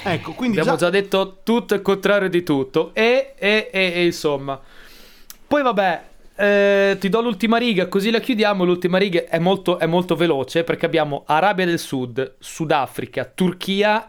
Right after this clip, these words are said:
Speaker 2: e, e questo qui mi sembra il trio, il buo-, il loggione per eccellenza.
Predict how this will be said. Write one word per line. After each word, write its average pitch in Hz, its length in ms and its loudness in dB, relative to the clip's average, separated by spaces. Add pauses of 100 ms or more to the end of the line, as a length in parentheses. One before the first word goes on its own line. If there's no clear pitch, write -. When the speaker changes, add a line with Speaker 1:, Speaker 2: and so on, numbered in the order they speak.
(160)
Speaker 2:
e, 175 340 -2
e 160 200 0
questo 156 260 -2
qui 160 220 0
mi 151 100 -6
sembra 151 460 0
il 156 140 -2
trio, 156 260 2
il 165 240 0
buo-, 185 320 0
il 180 300 0
loggione 185 840 0 (300)
per 160 160 2
eccellenza. 143 920 -4